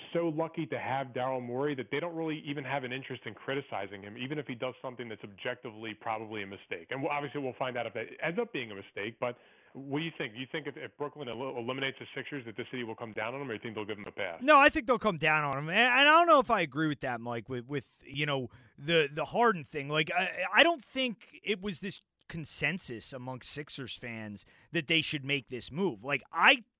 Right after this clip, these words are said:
Speaker 2: at the time, I would, would have done it. Um, but, you know, I wasn't a hundred percent, uh,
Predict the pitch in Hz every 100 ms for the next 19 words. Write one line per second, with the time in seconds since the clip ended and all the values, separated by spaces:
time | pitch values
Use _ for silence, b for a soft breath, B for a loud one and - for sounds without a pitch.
0 | _ - 170 196 220 208 190 240 269 -
1 | 160 214 220 151 - 147 196 170 101 131
2 | 180 320 - b b - 185 185 175 160
3 | - 208 190 b b b b 175 214 220
4 | 165 190 285 262 226 208 170 143 _ -
5 | 170 143 180 208 156 170 117 135 - -
6 | 160 147 -